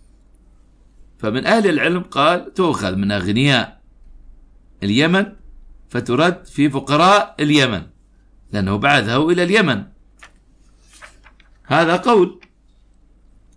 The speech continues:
فقراء أهل اليمن. والقول الثاني: يجوز نقل الزكاة من بلد ال-، من بلد المال إلى بلد آخر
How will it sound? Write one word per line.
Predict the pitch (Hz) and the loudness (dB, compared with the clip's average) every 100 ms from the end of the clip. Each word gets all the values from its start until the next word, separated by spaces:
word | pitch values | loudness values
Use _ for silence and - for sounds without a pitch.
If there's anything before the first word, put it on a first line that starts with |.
| _ _ | _ _
فقراء | 92 - 120 156 196 - _ - | -12 -4 0 2 0 -4 _ -2
أهل | 185 175 | 0 2
اليمن. | 170 180 165 123 87 - - - _ _ _ _ _ _ - _ _ _ - - - - _ _ - - - - _ - - _ - _ _ - | 2 2 0 -2 -4 -12 -20 -20 _ _ _ _ _ _ -20 _ _ _ -20 -20 -20 -20 _ _ -20 -20 -20 -20 _ -20 -20 _ -20 _ _ -6
والقول | 104 117 - 135 - 226 226 | -2 0 2 0 0 0 2
الثاني: | 165 147 180 156 156 185 - _ _ _ _ _ _ _ _ _ _ _ _ _ _ _ _ _ - | 0 2 2 4 2 -2 -8 _ _ _ _ _ _ _ _ _ _ _ _ _ _ _ _ _ -2
يجوز | 160 226 156 90 - _ _ _ - | 0 2 2 -2 -14 _ _ _ -4
نقل | 147 147 123 | -4 -2 -2
الزكاة | 92 101 101 113 | -2 -4 -2 0
من | 101 90 | 0 0
بلد | 123 135 127 151 - - _ - | 2 0 0 -2 -2 -14 _ -4
ال-، | 101 - - | -4 -4 -8
من | 98 90 | -4 -2
بلد | 95 139 104 | 0 0 0
المال | 101 117 156 170 | 0 2 0 0
إلى | 139 135 | 0 0
بلد | 147 156 147 143 | 0 0 0 0
آخر | 151 147 98 95 | 0 -2 -4 -12